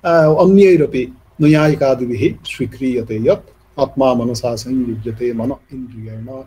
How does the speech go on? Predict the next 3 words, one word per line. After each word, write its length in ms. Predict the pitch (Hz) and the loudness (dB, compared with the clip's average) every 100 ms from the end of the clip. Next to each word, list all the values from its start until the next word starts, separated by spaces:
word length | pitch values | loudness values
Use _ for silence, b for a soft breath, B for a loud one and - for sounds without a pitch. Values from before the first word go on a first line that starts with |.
| - | -8
इन्द्रियं 520 | 139 113 113 117 113 | -8 -6 -6 -6 -8
विषयेण। 520 | 110 110 104 101 110 139 131 _ - - - - - - - - - - - - - - - - - - - - - - - - - - - _ _ _ _ _ _ _ _ _ _ _ _ _ _ _ _ _ _ _ _ _ 156 | -12 -12 -14 -16 -16 -16 -18 _ -20 -20 -14 -4 -2 -2 -8 -8 -8 -8 -14 -14 -12 -10 -12 -16 -16 -14 -14 -16 -18 -20 -20 -20 -20 -20 -20 _ _ _ _ _ _ _ _ _ _ _ _ _ _ _ _ _ _ _ _ _ -6
आत्मनः 640 | 160 - 160 156 156 156 | -6 -2 2 4 4 0